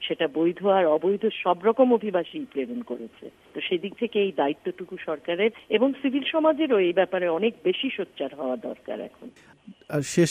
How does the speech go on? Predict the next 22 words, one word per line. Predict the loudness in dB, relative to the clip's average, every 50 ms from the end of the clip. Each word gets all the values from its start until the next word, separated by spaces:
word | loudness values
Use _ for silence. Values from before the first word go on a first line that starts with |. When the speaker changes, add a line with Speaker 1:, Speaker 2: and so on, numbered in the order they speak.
| 0 -6
Speaker 2:
প্রশ্ন | -4 -2 -2 -2 2 2 2 4
আমি | 4 4 2
যেটা | 2 2 0 -2
করছি | -4 -4 -6 -6 -4 -4 -4
সেটা | -2 0 2 4 6
হচ্ছে, | 4 4 4 4 4 4 4 2 -2 -12 _ _ -2 4
জিনিভা | 6 8 8 8 8 6 4 2
কনভেনশন | 4 4 4 6 6 4 4 2 2 2 4 6 6
অনুযায়ী | 8 8 8 8 6 6
জাতিসংঘ | 6 4 2 2 0 2 2 2 2 2
থেকে | 0 0 0 0 2
বলা | 4 4 4 4
হচ্ছে | 2 0 -2 -2 -2 0
যে | 2 4 6 4 4 4 -2 -6 _ _ -10 -2
অভিবাসী | 2 4 4 6 6 6 6 6 4
এবং | 4 4 4
শরণার্থী | 2 2 2 2 2 4 2 2 0 -2 -4 -4 -4 -4 -4 _ _ -2
তাদের | 0 2 4 6 6 6 6 4 0 -6 -4
অধিকার | -2 -2 -2 -2 0 4 6 6 6 4 0 _ _ -8 -2
হচ্ছে | -2 -2 -2 -2 -2 0 0 0 0
যে | 0 2 2 4 4 4 2 0 -2
তাদের | -2 0 4 4 4